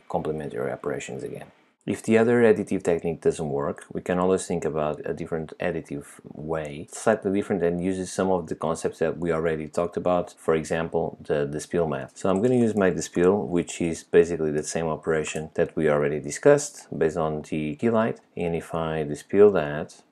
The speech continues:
I can now extract the dispel map. If I now subtract that dispel map by my actual dispel, we're gonna have this. The goal is you put a, a grade here, and then you go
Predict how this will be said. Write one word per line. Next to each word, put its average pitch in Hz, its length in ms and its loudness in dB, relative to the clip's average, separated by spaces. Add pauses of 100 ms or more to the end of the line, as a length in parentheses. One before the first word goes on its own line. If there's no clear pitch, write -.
(100)
I 90 80 -6
can 82 240 0
now 80 220 -2
extract 78 440 -2
the 80 80 -2
dispel 76 380 0
map. 73 240 -8
If - 180 -6
I 92 200 4
now 80 440 0
subtract 92 680 2
that 76 200 4
dispel 98 380 2
map 78 480 -2
by 80 120 2
my 80 280 -2
actual 80 320 -2
dispel, 82 680 0 (280)
we're 90 60 -6
gonna 90 200 0
have 95 220 -2
this. 71 340 -8 (140)
The 92 100 0
goal 117 280 10
is 90 480 0
you - 80 -8
put 110 240 4
a, 107 260 12
a 95 40 2
grade 92 400 4
here, 87 600 0
and 85 140 -2
then 98 140 4
you 98 120 2
go 87 580 4